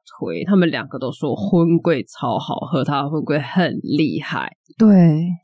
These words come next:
Speaker 1: 一直推荤桂。
Speaker 2: 没错，我朋友也是。
Speaker 1: 对，好，我就去点了荤桂，但是因为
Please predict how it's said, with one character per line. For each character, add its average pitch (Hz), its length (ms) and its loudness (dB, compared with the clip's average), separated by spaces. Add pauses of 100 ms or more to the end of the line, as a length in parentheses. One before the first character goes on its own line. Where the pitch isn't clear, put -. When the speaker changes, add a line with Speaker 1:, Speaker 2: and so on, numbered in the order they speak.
Speaker 1:
一 277 260 2
直 139 300 -8
推 156 260 0
荤 135 360 0
桂。 - 360 -2 (260)
Speaker 2:
没 160 140 0
错， 175 240 2
我 170 140 4
朋 190 160 2
友 185 120 4
也 165 160 2
是。 143 420 -4 (180)
Speaker 1:
对， 117 340 -2 (100)
好， 101 180 -4
我 110 100 -4
就 160 100 2
去 180 140 4
点 90 200 -6
了 - 120 -8
荤 156 200 0 (160)
桂， 117 380 -2
但 175 220 0
是 214 80 2
因 180 180 4
为 175 340 2